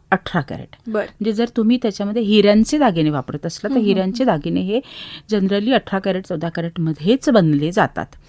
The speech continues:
Speaker 2: बरं.
Speaker 1: आणि मग का? कारण की त्याच्यामध्ये तो घट्टपणा, आता हिरा हा सुद्धा मौल्यवान आहे.
Speaker 2: हम्म, हम्म.
Speaker 1: ठीक आहे,
Speaker 2: हो.
Speaker 1: सोनं हे सुद्धा मौल्यवान
Speaker 2: मौल्यवान
Speaker 1: आहे.
Speaker 2: आहे. हम्म.
Speaker 1: मग त्या हिरा जर त्या द-, स्टोन इकडे तिकडे तर तुमचं जनरल, अ, ह्याच्यामधला स्टोन आणि हिऱ्याच्या सोन-, अ, ह्याच्यामध्ये किंमतीमध्ये पण फरक असतो.
Speaker 2: हम्म, हम्म.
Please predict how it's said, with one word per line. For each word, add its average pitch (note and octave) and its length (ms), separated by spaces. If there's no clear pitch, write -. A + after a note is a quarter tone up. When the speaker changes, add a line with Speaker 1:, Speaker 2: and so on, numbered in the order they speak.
Speaker 2:
बरं. A#3 240
Speaker 1:
आणि G3 260
मग A3 240
का? C4 140
कारण G3 340
की G3+ 120
त्याच्यामध्ये G#3 420
तो A#3+ 60
घट्टपणा, F#3 480
आता F3 140
हिरा A3+ 300
हा A#3+ 140
सुद्धा A#3+ 300
मौल्यवान G3+ 520
आहे. A3 180
Speaker 2:
हम्म, A#3 320
हम्म. A3+ 240
Speaker 1:
ठीक C4 160
आहे, A3 100
Speaker 2:
हो. G#3 60
Speaker 1:
सोनं A3 340
हे B3 100
सुद्धा B3 260
मौल्यवान G#3 360
Speaker 2:
मौल्यवान A#3+ 260
Speaker 1:
आहे. A3 120
Speaker 2:
आहे. - 360
हम्म. G#3+ 140
Speaker 1:
मग A#3 100
त्या A#3+ 80
हिरा A3+ 300
जर B3 140
त्या A#3 200
द-, G#3 320
स्टोन G#3+ 320
इकडे G#3+ 260
तिकडे G#3+ 240
तर A3 120
तुमचं G#3 220
जनरल, G3 360
अ, F#3+ 40
ह्याच्यामधला G3+ 680
स्टोन G#3+ 280
आणि A3 160
हिऱ्याच्या G3+ 360
सोन-, G3 300
अ, F#3+ 340
ह्याच्यामध्ये F#3+ 400
किंमतीमध्ये G#3 500
पण G#3+ 200
फरक G3 240
असतो. A#3+ 220
Speaker 2:
हम्म, G#3 220
हम्म. G#3 160